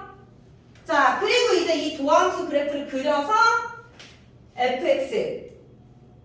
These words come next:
값을 생각을 해볼 건데. 이해돼? 자, 얘 도함수, 얘 지티. 얘는 뭐야? 절대값을 갖고 있기 때문에 절대값 안이 영이 되는 값을 기준으로 남아야 돼.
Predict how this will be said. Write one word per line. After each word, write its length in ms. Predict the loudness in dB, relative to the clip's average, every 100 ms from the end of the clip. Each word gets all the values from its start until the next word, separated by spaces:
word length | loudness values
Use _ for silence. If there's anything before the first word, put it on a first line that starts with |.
| -20 -20 -2 0
값을 260 | 2 0 -2
생각을 340 | -4 0 2 2
해볼 140 | 0
건데. 720 | -2 -4 -2 -4 -6 -12 -20 -20 -20 -20 -20 -16
이해돼? 580 | -4 2 2 2 -4 -14 -20 -20 -20 -10
자, 140 | -2 0
얘 200 | 2 2
도함수, 760 | 2 2 0 -4 -6 -6 -12 -18 -10
얘 120 | -6
지티. 640 | -4 -6 -4 -4 -2 -4 -4
얘는 160 | -2 2
뭐야? 420 | 2 2 0 -2
절대값을 440 | -2 -2 2 2
갖고 200 | 2 0 2
있기 120 | 2
때문에 200 | 2 -2
절대값 360 | -4 -2 -2
안이 220 | 0 -2 0
영이 200 | 0 0
되는 180 | -2
값을 240 | -4 -6 -8
기준으로 340 | -8 -8 -6
남아야 400 | -4 -2 -2 -4
돼. 280 | -6 -12 -18